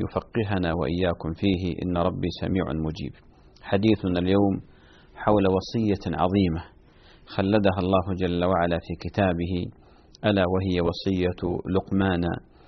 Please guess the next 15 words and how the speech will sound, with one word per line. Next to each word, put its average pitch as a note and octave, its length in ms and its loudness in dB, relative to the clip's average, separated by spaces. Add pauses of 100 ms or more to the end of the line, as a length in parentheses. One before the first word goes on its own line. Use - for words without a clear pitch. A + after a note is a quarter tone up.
(380)
لابنه. F2 380 2 (140)
هذه G2 260 2 (100)
الوصية F2+ 520 0 (720)
هو، G#2 180 4 (400)
هي G#2 200 2 (420)
قام G#2 180 6
بها F#2 600 0 (120)
لقمان F#2+ 420 0 (840)
الحكيم F#2+ 540 2 (920)
حينما F#2+ 580 2 (380)
أتى G2+ 420 2
بابنه F#2 520 -2 (340)
ثم F#2+ 160 0
وعظه F2+ 540 2 (160)
ونصحه F2+ 600 -2